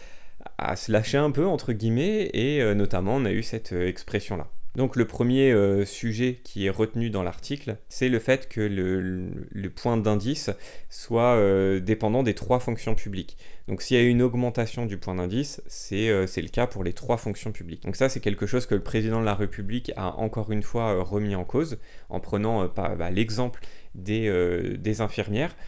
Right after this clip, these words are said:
avec, euh, cette volonté du, du gouvernement de monter le point d'indice pour elles. Mais du coup, ça, le, bah, c'est le, ça monte ce point d'indice pour tout le monde, pour t-, les trois fonctions publiques,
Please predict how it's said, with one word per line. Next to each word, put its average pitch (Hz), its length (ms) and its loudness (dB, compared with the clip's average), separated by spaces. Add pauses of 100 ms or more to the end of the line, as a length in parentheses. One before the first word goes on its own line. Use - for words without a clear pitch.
(180)
avec, 98 300 -2
euh, 101 60 2
cette 98 200 -2
volonté 104 380 0
du, 98 320 -2
du 104 140 -6
gouvernement 113 640 -2 (140)
de 107 180 -2
monter 117 440 0
le 107 60 -4
point 104 200 -2
d'indice 101 340 -4
pour 95 240 -2
elles. 151 220 2 (400)
Mais 110 140 2
du 101 140 -4
coup, 143 260 -2
ça, 113 320 0
le, 92 540 0
bah, 87 100 0
c'est - 220 -4
le, 82 260 -4
ça 87 160 -4
monte 110 260 -2
ce - 200 -6
point - 240 -4
d'indice 90 320 -2
pour - 260 -2
tout - 140 0
le 92 60 0
monde, 131 220 0
pour - 160 -12
t-, 87 240 -4
les 87 140 -4
trois - 200 -4
fonctions 104 320 -6
publiques, - 440 -6